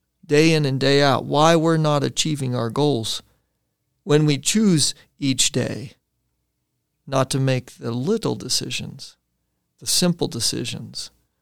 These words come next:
the basic decisions that are going to alter our course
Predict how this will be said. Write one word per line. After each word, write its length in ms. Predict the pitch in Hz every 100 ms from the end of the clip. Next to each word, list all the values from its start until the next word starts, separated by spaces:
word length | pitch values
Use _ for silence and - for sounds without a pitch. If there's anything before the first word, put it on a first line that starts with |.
| _ _ _
the 100 | -
basic 480 | 110 120 135 131 120
decisions 840 | - 131 120 120 127 131 131 - _ _ _ _ _ -
that 120 | 131
are 60 | 127
going 300 | 127 123 123
to 280 | - 120 - _ _ _ _ _ _ _ -
alter 440 | 156 156 156 135 127
our 160 | 117
course 720 | 120 - - 135 113 - -